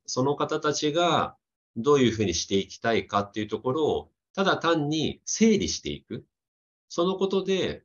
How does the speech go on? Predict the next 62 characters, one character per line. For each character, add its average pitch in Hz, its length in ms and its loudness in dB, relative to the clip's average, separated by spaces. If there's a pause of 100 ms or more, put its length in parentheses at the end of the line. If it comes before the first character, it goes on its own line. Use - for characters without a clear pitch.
す - 160 -6
ご 226 200 -2
く - 160 -2
こ 80 500 -2
う、 - 800 -16
モ 104 80 4
チ 107 140 0
ベ 110 120 6
ー - 40 6
シ 110 100 0
ョ 101 40 4
ン - 20 4
も 95 80 2
高 98 260 -2
ま 101 140 4
る - 80 -8
し、 76 500 -8 (560)
え 78 760 0
ー、 85 60 -16
必 - 240 -2
要 123 120 6
な 123 140 4
こ 127 100 -2
と 165 160 -2
が - 340 -4 (100)
し - 200 -10
っ - 20 -20
か 160 120 0
り - 80 -2
と - 100 -8
こ - 80 -8
う 71 60 -8
つ - 140 -2
な 87 120 2
が 82 120 0
っ 82 100 -8
て 78 140 -4
い 73 100 -6
く、 107 260 -8 (100)
ま 85 140 0
と 95 100 0
ま 92 120 4
っ 87 100 -4
て 92 120 -2
い 85 140 -2
く 98 120 -2
っ - 20 2
て 80 220 -8
い 71 80 -4
う 71 80 -12
体 76 260 -4
験 78 280 -4
は、 78 360 -2 (400)
ま 143 80 2
あ、 139 40 -2
こ 139 100 2
れ 147 100 6
ま 147 100 6
で 107 120 4
す 113 120 0
ご 123 200 2
く、 78 340 -4